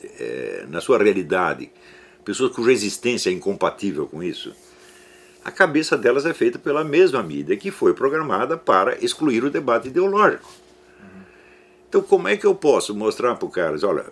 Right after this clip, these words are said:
Speaker 1: dá um perigo comunista é atrás de você, se ele acredita que o comunismo não existe.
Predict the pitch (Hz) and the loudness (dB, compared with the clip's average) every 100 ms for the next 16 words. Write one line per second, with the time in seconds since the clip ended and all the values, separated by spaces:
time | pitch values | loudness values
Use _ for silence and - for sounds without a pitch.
0 | - - - - 87 107 - _ - 92 | -18 -20 -16 -4 -4 -4 -12 _ -6 -4
1 | 85 - 90 90 95 78 76 78 71 71 | -4 -6 -6 -4 -4 -4 -4 -4 -4 -4
2 | - 127 160 165 147 127 147 151 113 120 | -4 -2 0 0 -2 -2 -2 -4 -6 -6
3 | 120 107 73 80 - - | -6 -6 -6 -10 -12 -16